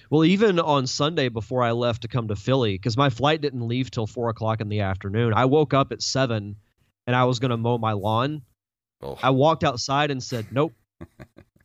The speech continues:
Speaker 1: Not going to happen.
Speaker 2: Yeah, I did mine the other, uh, see, what was it? Monday evening? I, I mowed the lawn. I thought I was gonna die,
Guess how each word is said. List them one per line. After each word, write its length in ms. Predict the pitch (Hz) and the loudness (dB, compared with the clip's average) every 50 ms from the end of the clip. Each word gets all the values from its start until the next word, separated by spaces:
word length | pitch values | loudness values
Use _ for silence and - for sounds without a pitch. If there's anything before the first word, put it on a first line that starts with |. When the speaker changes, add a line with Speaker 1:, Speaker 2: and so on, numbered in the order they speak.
| _ _ _ _ _ _ _ _ _ _ - 160 156 135 123 117 117 | _ _ _ _ _ _ _ _ _ _ -16 -14 -10 -8 -6 -4 -2
Speaker 1:
Not 340 | 120 120 127 135 127 - | 0 2 2 0 0 -4
going 280 | 139 139 139 139 147 143 | -4 -4 -4 -4 -4 -4
to 60 | 139 | -4
happen. 380 | 143 131 113 101 - 107 104 - | -2 -2 -2 -4 -4 -8 -10 -10
Speaker 2:
Yeah, 400 | 55 57 53 52 52 57 57 - - | -10 -10 -10 -10 -8 -10 -10 -8 -4
I 100 | - 95 | -4 -4
did 340 | 98 87 117 110 98 90 87 | -2 0 -2 -2 -2 -2 -4
mine 440 | 95 90 90 90 90 92 92 87 82 | -4 -2 -2 -2 -2 -2 -4 -4 -4
the 180 | 82 82 82 | -4 -4 -4
other, 580 | 80 82 80 80 80 78 78 76 76 76 65 57 | -4 -4 -4 -4 -4 -4 -4 -6 -6 -6 -8 -8
uh, 500 | 64 80 82 80 80 78 73 71 73 71 | -6 -4 -4 -2 -2 -2 -2 -4 -6 -8
see, 160 | - - 85 | -10 -10 -10
what 160 | 78 85 90 82 | -8 -6 -6 -6
was 160 | 78 71 71 | -8 -8 -10
it? 180 | 60 - - _ _ | -14 -14 -16 _ _
Monday 520 | 82 80 80 82 95 110 131 139 143 151 | -16 -14 -12 -10 -8 -6 -6 -4 -4 -4
evening? 440 | 156 170 165 165 170 180 180 175 165 - _ _ _ - | -4 -4 -4 -6 -6 -6 -6 -8 -12 -18 _ _ _ -12
I, 120 | - - - _ _ _ _ - | -12 -12 -12 _ _ _ _ -8
I 140 | 85 104 | -8 -6
mowed 340 | 107 110 110 113 127 127 120 | -4 -2 -2 0 0 0 0
the 60 | 123 | -2
lawn. 440 | 120 117 113 117 117 127 127 131 123 | -2 -2 -2 -2 0 0 0 0 -2
I 160 | - - 101 | -2 -4 -4
thought 240 | 101 - - 101 101 | -4 -2 -2 -2 0
I 60 | 101 | 0
was 120 | 104 101 92 | -2 -2 -4
gonna 200 | 98 92 80 78 | -6 -8 -8 -8
die, 520 | 76 71 80 73 67 73 76 76 73 - | -6 -4 -4 -2 -2 -2 -2 -4 -4 -6